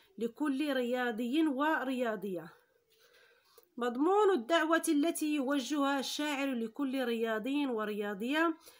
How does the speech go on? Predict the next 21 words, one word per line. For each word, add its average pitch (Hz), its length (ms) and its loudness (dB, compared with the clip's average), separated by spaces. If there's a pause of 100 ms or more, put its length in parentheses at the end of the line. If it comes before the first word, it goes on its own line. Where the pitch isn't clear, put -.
(140)
يدعوهم 330 560 4
إلى 294 240 0
التعاون 294 760 2
والتكاثف 277 920 -4
من 233 260 -2
أجل 240 400 -4
دفع 262 280 -4
الخصوم 262 640 -4 (340)
والعزم 262 540 2
على 247 260 0
التألق 285 760 0
والافتخار 247 920 0
بالوطن 240 560 -2 (340)
والدفاع 247 760 -2
عنه. 170 260 -10 (260)
هذا 254 340 0
هو 294 360 2
مضمون 262 1040 2
الدعوة 269 520 0
التي 277 400 0
يوجهها 254 800 0